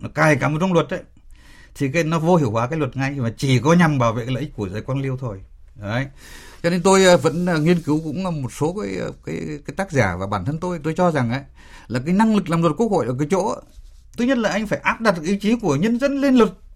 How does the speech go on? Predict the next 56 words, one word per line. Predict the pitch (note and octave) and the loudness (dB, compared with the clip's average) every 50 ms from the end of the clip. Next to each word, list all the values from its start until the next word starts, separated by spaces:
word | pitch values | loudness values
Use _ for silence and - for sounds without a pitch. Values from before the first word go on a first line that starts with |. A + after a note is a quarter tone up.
| - - - - - - - - - - | -20 -20 -20 -20 -20 -20 -20 -20 -18 -8
Đấy. | - C3 C#3 F3 G#3 G#3 G#3 - - - - - - - - - - - | -6 -4 -4 -4 -4 -6 -10 -16 -20 -20 -20 -20 -20 -20 -20 -20 -14 -2
Còn | - G#3 G#3+ G#3 | 2 2 2 4
cái | G3+ A#3 | 2 4
bộ | A3 G3+ | 4 6
phận | F#3 G#3 F#3 - | 4 4 4 4
thực | A3+ G#3+ - | 0 2 4
thi | C4+ C4+ A#3+ | 2 4 4
pháp | C#4 A#3+ | 2 2
luật | A#3 B3 A3 G#3+ | 4 2 2 4
là | G#3+ A#3 B3+ B3+ B3 | 4 6 8 8 8
thực | A3+ A#3 G3+ | 6 4 4
thi | C#4 C#4 B3+ | 4 4 4
pháp | C#4 C4 B3 | 2 -2 -4
luật, | A#3+ A#3+ - - B3+ A#3+ F3+ | -6 -8 -10 -10 -12 -6 -2
dù | F3+ G#3 A3+ G#3+ | 2 4 6 6
họ | G3+ G#3 F#3+ - | 6 6 4 2
có | - G#3 | 2 0
được | G3 | 0
nêu | F#3 A3 A3+ | 2 2 2
sáng | A3 G#3 G3+ G3+ | 2 0 -4 -4
kiến, | - G#3 G#3 G#3+ B3 - - - | -4 -8 -8 -10 -10 -20 -14 -6
đúng | G#2+ B2+ E3+ A3 A#3 | -2 -2 -2 -2 -4
không? | A3 - - - - - | -8 -10 -12 -16 -18 -12
Mà | - C3 E3 | -8 -6 -4
như | G3+ | -4
anh | G3+ A3 G#3 F3+ | -2 -2 -2 -2
Dũng | G#3 G3+ G3+ - | -2 -4 -4 -8
cũng | G3+ G3 | -8 -6
có | G3+ G#3+ | -4 -2
đề | G3 F#3+ | 0 0
cập | F3+ F#3 G3 G3 G3 | 0 0 0 -2 -2
ấy, | A#3 B3 - - - - - - | -6 -12 -12 -18 -20 -20 -20 -16
là | - - A2+ | -10 -6 -6
anh | E3+ G3+ | -4 -4
phải | F#3+ - | -4 -2
kiểm | - D3 C3+ C3 | 0 0 2 2
soát, | C3 - G#3+ B3 C4 - - | 0 0 0 -2 -2 -2 -8
anh | - F#3 G#3+ | -8 -8 -8
phải, | G#3 - D#3+ C#3 C#3 F3 G3+ G3+ - - - - - - - | -4 -2 -2 0 0 -2 -4 -4 -8 -14 -20 -20 -20 -16 -8
anh | - F#3 A3 | -6 -6 -6
phải | A3 - - C3 B2+ | -4 -2 0 0 2
rà | C3 E3+ F3 F#3 F#3+ | 2 4 4 4 2
soát, | F#3 - A3+ C4+ C4 - | 4 4 4 4 4 0
anh | - G3 G3+ | -6 -6 -4
thấy | G3 F#3+ | -4 -4
cái | F#3+ A3+ A3+ | -4 -2 0
gì | G3+ G3+ G3 G3 | 2 2 2 2
là | F#3+ F#3+ F#3 F3+ F3 F3 - - - - | 2 2 0 0 -2 -8 -14 -18 -18 -10
bất | D#3+ G#3+ A3+ - | -10 -8 -6 -4
hợp | G#3 F3+ D3 | -6 -6 -4
lý | D3+ F#3 G3+ | -6 -8 -6
thì | G#3 F#3+ | -6 -6
anh | F3 G3 | -6 -4
phải | G3+ F3 | -2 0
gạt | F3+ F3 F3 F3+ | 0 0 2 4
đi. | A#3+ B3 B3+ B3+ | 2 2 2 0